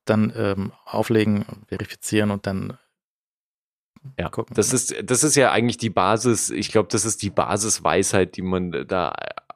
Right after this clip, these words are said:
Speaker 2: auch jedem mitgeben kann. Das ist ja bei E-Mails auch nicht anders, sondern dass du halt immer, wenn du irgendwie auch eine erschreckende E-Mail, äh, zahlen Sie sofort diese Rechnung, äh, loggen Sie sich sofort in Ihrer Bankkonto ein, weil Ihr Konto wurde ge-, gebl-, ge-, ge-, geplündert oder sowas,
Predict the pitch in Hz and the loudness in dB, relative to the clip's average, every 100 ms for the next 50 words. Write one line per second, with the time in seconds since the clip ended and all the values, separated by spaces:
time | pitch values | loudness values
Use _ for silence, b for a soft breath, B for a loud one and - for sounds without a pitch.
0 | - - 95 - 95 95 95 104 - 92 | -12 -6 -6 0 -2 0 -4 -4 -4 -4
1 | 87 90 90 107 - 98 98 107 131 113 | -2 -4 -2 -2 0 2 2 2 2 2
2 | - 92 87 117 - 95 98 73 76 78 | 2 -2 -4 -6 -4 -4 -4 -6 -10 -8
3 | 78 80 85 - 87 82 104 123 104 104 | -8 -4 -4 0 0 0 2 2 4 2
4 | 98 92 107 104 90 87 82 - - 117 | 2 2 2 2 2 0 -4 -4 -2 -2
5 | - 110 95 123 113 92 87 - 101 95 | -2 -2 -2 0 2 2 0 0 0 0
6 | 85 - 123 104 107 107 - 120 120 117 | -2 0 2 0 -2 -2 0 0 0 0
7 | 107 117 110 110 98 95 B B - 98 | 0 0 0 -2 0 -2 B B -2 0
8 | 101 107 127 131 120 110 107 107 - 127 | 2 2 2 0 0 0 -2 -4 0 0
9 | 117 120 110 107 107 110 120 - 113 107 | 2 0 0 2 2 0 0 -2 -2 0
10 | 95 87 101 98 95 95 101 95 98 - | -2 0 0 2 2 2 4 4 2 0
11 | 127 117 98 104 104 104 104 90 _ 107 | 0 0 2 2 2 0 0 -2 _ -14
12 | 95 107 98 101 92 92 - - - 98 | -10 -10 -10 -12 -14 -16 -18 -6 -6 0
13 | 113 117 113 101 95 92 101 | 2 4 4 4 2 2 0